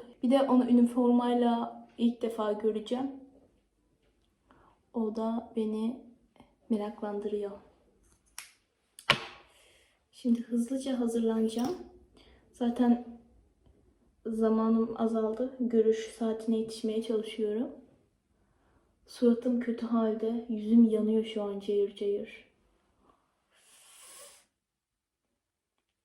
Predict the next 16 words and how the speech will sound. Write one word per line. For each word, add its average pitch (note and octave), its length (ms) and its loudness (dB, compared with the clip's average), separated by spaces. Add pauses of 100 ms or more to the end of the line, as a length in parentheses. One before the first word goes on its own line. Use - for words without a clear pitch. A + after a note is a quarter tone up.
(240)
Bunun A3+ 180 2
üstüne A3+ 400 -2 (240)
bundan G#3+ 320 -2
sürsem G#3+ 540 -6
ne A3 40 0
olur A#3 320 -2
ki? - 160 -10 (2750)
Yapacak A3+ 400 -6
bir - 40 -14
şey A#3 240 -2
yok. A3 300 -4 (1500)
Umarım A#3+ 320 6
daha A#3+ 180 -4
da A#3+ 80 -8
kötü B3 260 -8
olmaz. A#3 540 -2